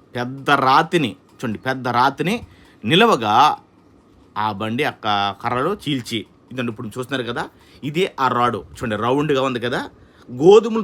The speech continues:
దులుపుకోవడానికి పెట్టిన రాడ్ అనమాట. ఈ రాడ్ని చూడండి, ఈ రాడ్ని ఢీకొని బండి అక్కడ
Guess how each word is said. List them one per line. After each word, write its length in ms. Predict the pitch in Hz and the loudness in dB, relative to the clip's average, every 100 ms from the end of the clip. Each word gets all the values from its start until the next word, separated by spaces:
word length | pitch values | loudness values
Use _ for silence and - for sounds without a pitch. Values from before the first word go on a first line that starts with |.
| 156 | 2
దులుపుకోవడానికి 680 | 180 180 165 156 147 151 240 | 0 0 2 4 4 -2 -4
పెట్టిన 280 | 143 127 127 117 | -4 -2 -4 0
రాడ్ 200 | 123 143 | 0 0
అనమాట. 280 | 131 120 104 185 - _ 117 | -2 -6 -6 -10 -12 _ -4
ఈ 20 | 113 | 0
రాడ్ని 300 | 131 151 165 | 2 2 2
చూడండి, 320 | 160 147 156 220 - - - - 160 | 0 0 -2 -4 -10 -20 -20 -10 0
ఈ 20 | 208 196 | 2 6
రాడ్ని 360 | 214 247 254 254 - _ - 120 117 | 6 4 2 -4 -10 _ -18 -16 -4
ఢీకొని 480 | 180 254 - 135 113 143 170 - _ 110 120 | -2 0 0 -2 0 -4 -6 -14 _ -8 -4
బండి 200 | 131 127 | -2 -2
అక్కడ 120 | 113 | -2